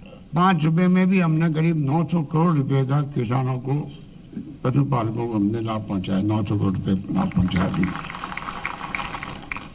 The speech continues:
बातें ये हमारे खिलाफ वाले लोग बहुत करते हैं, मैं उन बातों को नहीं जाना चाहूँगा,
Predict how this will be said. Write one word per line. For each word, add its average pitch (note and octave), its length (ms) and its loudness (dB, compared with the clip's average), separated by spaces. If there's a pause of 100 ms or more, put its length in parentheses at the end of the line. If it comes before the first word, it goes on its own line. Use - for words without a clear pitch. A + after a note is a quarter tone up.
(1400)
बातें D3+ 300 8
ये A3 240 10
हमारे G3 440 10 (360)
खिलाफ F3+ 280 8
वाले F#3 140 8
लोग F3 220 6
बहुत F3 240 6
करते D3+ 260 4
हैं, D#3 360 4
मैं D3 120 6
उन D3 160 6
बातों C#3 300 2
को D3+ 80 6
नहीं F3 160 6
जाना C#3+ 280 4
चाहूँगा, A2+ 360 0